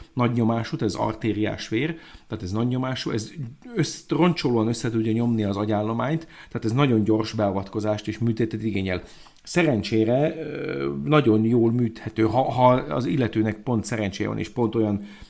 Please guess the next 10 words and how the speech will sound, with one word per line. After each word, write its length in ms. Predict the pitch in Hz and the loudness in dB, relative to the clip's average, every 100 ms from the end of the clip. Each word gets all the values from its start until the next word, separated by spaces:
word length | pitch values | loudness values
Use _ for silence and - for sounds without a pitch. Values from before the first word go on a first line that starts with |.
| - | -20
ö, 160 | - 151 | -12 -4
helyen 540 | 110 104 120 120 101 | -2 0 2 2 2
tartózkodik, 560 | 104 127 143 - 127 160 | -2 -4 -6 -4 -4 -2
hogy 160 | 110 107 | 0 0
ez 160 | - | 0
gyorsan 360 | - 120 110 98 | -2 -2 0 -2
bekerül 340 | 104 98 87 | -2 -2 -4
kórházba, 480 | - 139 117 104 101 | -4 -4 -2 -4 -2
megfelelő 360 | 107 - 107 117 | -4 -4 -4 -4
idegsebészetre, 760 | 110 117 110 110 104 107 - | -4 -2 -2 -2 -4 -6 -6